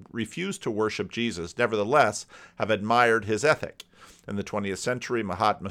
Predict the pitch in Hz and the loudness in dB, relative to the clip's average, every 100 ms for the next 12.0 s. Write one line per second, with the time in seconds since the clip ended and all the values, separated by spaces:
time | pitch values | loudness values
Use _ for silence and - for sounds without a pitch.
0 | - 123 120 123 127 117 _ - - _ | -4 4 4 4 -2 -6 _ -20 -20 _
1 | _ _ - 95 92 90 123 113 107 107 | _ _ 0 0 0 0 0 0 -4 -4
2 | 110 - 127 123 107 - 110 120 123 - | -4 -2 -2 0 -2 -2 2 2 0 -4
3 | 120 - 113 101 113 98 98 95 - 139 | -6 -4 -6 -4 -2 0 -2 -2 -6 -4
4 | 90 60 _ _ - - - - - 98 | -4 -8 _ _ -20 -20 -20 -20 -8 0
5 | 127 139 127 - 139 - 110 101 - 127 | 6 6 6 4 4 4 0 -4 -2 -2
6 | 120 117 - 92 82 110 110 92 82 - | -2 -4 -4 -6 -2 0 0 -2 -4 -8
7 | - _ - - - 120 120 131 - 104 | -12 _ -20 -14 -2 -2 0 -4 -4 -6
8 | - 131 117 123 113 107 - 98 117 120 | 0 2 4 2 2 -2 -2 0 0 -2
9 | - 113 110 - 151 175 170 147 - 170 | 0 2 0 0 2 2 0 -6 -2 -2
10 | - - - 143 - 139 - 120 117 131 | -4 -4 -2 0 -2 -8 -8 -8 -2 -2
11 | 120 117 - 123 117 113 101 90 82 - | -2 -6 -4 0 0 0 -4 -4 -8 -14